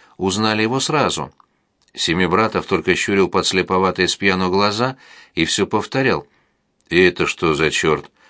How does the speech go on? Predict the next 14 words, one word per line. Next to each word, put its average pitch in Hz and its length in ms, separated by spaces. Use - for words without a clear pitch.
Кто - 240
еще 90 280
пожаловал?» 95 720
«Заткнись, 87 800
Михан», — 82 540
оборвал 80 420
его 80 220
Шилов. 80 480
«Тут 87 240
дело 90 260
серьезное». 107 640
«Правильный 143 480
базар, 82 480
разумный», 95 720